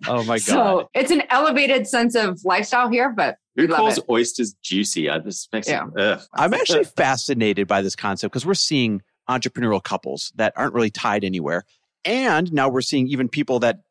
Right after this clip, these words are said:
Speaker 1: you know, are tied to a company, like employees, picking up and working from wherever. Was it scary or was this a hell yes for you? Like,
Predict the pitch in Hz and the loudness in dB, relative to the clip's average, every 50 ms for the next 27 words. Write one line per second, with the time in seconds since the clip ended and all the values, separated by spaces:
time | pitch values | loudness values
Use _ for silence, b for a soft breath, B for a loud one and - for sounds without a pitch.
0 | _ _ _ _ _ _ _ _ _ 123 160 139 - - - 139 151 - - - | _ _ _ _ _ _ _ _ _ -6 -4 -2 -2 0 2 0 0 0 0 -2
1 | 143 131 117 107 - - 165 180 - 107 98 90 90 202 - 95 - - 151 139 | -2 0 0 -2 -2 -2 -4 -4 -2 -4 -4 -2 -2 -4 -4 -6 -6 -4 -4 -2
2 | 120 107 - B B B B B - - 247 - 180 170 - - - 226 - - | -2 -4 -6 B B B B B -8 -6 -4 -2 -4 -4 -4 -4 -2 -2 -4 -4
3 | - 110 - - 104 95 90 87 87 85 85 - 57 - _ _ _ _ _ _ | -4 -6 -4 -4 -4 -2 -2 -2 -2 -2 -2 -4 -8 -10 _ _ _ _ _ _
4 | - 127 143 127 104 107 - - - - - - - - 196 180 180 180 180 175 | -4 -2 -2 0 0 -2 -4 -4 -6 -6 -6 -6 -2 -2 0 0 2 2 2 2
5 | 180 170 - - 123 120 110 117 113 - 117 107 - - - - 123 110 104 110 | 0 0 0 0 0 0 2 0 -2 -2 -4 -6 -6 -6 -6 -2 -2 0 0 0
6 | 120 156 165 170 - - - - 175 160 151 151 151 151 151 143 143 127 | 0 0 0 0 -4 -8 -4 -4 -2 0 0 0 2 2 2 2 0 -2